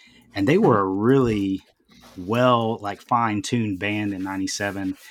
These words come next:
that was different than the band that had put out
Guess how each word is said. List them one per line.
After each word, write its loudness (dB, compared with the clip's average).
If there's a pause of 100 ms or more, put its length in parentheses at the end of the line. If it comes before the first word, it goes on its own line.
(180)
that 0
was -4
different 0
than -2
the 0
band -2 (120)
that -8
had -8
put -6
out -4